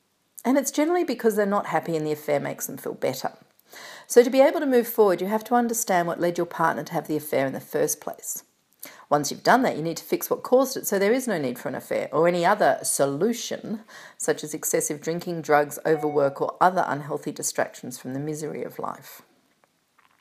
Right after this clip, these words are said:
I've spoken with countless people who have had affairs,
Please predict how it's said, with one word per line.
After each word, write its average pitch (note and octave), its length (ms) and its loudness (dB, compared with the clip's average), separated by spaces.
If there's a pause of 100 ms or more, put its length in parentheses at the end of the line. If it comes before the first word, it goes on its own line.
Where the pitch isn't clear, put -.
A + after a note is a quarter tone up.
(760)
I've C4 100 6
spoken F#4+ 320 6
with F4+ 120 -4
countless F3+ 360 4
people C#3+ 380 -4
who C#3+ 80 -6
have C#3 120 -6
had - 140 -4
affairs, - 640 -8